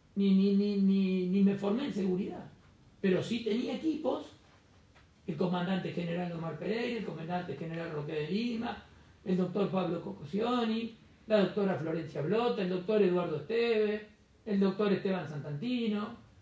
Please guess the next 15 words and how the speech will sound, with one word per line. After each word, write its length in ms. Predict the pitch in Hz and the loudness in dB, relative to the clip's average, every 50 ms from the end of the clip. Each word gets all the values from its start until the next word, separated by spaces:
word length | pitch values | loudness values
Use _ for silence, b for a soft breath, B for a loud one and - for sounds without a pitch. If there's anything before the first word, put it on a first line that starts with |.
| - - - _ | -20 -20 -16 _
personas 460 | - 165 - - 247 262 320 359 - | -6 -4 -2 -2 -2 -2 -2 -2 0
que 360 | - 208 196 196 - - - - | 2 4 4 4 2 -2 -8 -2
entienden 880 | - 196 208 196 214 233 254 262 262 254 220 220 240 254 269 302 359 - - - - - - - - - - - | 2 4 4 4 4 4 2 2 4 4 4 4 4 4 2 0 -2 -6 -12 -18 -20 -20 -20 -20 -20 -20 -12 -4
profundamente 760 | - 190 - 147 240 254 233 233 233 226 226 233 247 - 277 | -2 0 2 2 2 2 2 2 2 2 2 2 0 0 -2
porque 180 | 254 240 202 170 | 0 0 0 0
se 80 | - - | 0 0
formaron 400 | 151 180 180 190 196 190 185 180 | 0 0 2 2 2 2 0 0
en 80 | 175 | -2
seguridad 360 | - 196 196 208 226 320 - - - | -2 -2 -2 0 2 2 0 0 0
y 60 | - | -2
teníamos 340 | 220 240 254 254 226 208 196 | -2 0 0 2 2 2 2
conducción 480 | 214 214 208 214 202 196 - 233 - | 2 2 2 0 0 2 2 2 2
de 60 | - | 0
la 100 | - 185 | -2 -4
policía 320 | 180 196 208 - - - | -2 -2 -2 -2 -4 -8